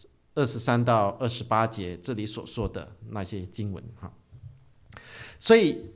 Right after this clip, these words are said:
那亚哈娃虽然声-，口-，口口声声地说愿意拿价银或者是拿土地来换，但其实多多少少有君王的这个威胁在里面。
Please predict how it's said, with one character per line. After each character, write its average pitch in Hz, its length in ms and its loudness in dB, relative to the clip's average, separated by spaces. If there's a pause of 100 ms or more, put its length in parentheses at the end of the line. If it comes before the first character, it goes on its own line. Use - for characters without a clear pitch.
(140)
那 139 260 8
亚 151 200 10
哈 214 220 10
娃 156 420 8 (120)
虽 226 240 4
然 170 220 6
声-， 196 600 2 (1120)
口-， - 420 2
口 185 140 6
口 143 180 8
声 175 180 8
声 185 140 4
地 156 100 6
说 160 300 8
愿 190 240 8
意 175 160 4
拿 127 240 6
价 139 300 4
银 127 260 2
或 165 100 2
者 127 180 0
是 151 200 0
拿 117 200 4
土 - 200 -6
地 135 240 0
来 107 260 2
换， 107 420 0 (320)
但 151 180 0
其 135 140 -4
实 135 140 -2
多 156 160 2
多 151 120 4
少 139 180 2
少 117 220 2
有 98 300 -2
君 139 360 -2
王 98 280 0
的 98 160 -2
这 - 140 -8
个 107 200 -4
威 120 160 0
胁 110 280 -4
在 104 180 -2
里 95 160 -6
面。 92 240 -6